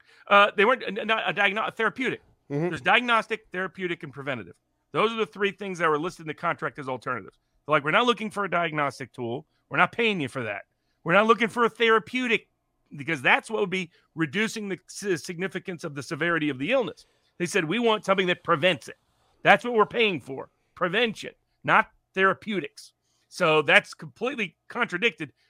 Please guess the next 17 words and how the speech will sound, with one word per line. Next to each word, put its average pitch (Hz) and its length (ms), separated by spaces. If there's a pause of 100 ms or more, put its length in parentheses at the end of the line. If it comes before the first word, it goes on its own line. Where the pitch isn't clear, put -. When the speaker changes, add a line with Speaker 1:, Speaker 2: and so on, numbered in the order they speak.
(120)
Speaker 1:
by 180 100
the 180 80
plain 214 400
language 202 380
of 135 80
what 170 180
they 165 100
promised 160 480
in 160 220
writing. 139 380 (160)
Speaker 2:
Oh, 101 340 (340)
oh, 165 300
do 123 220
I 139 160
have 139 280
my, 110 380
my, 110 280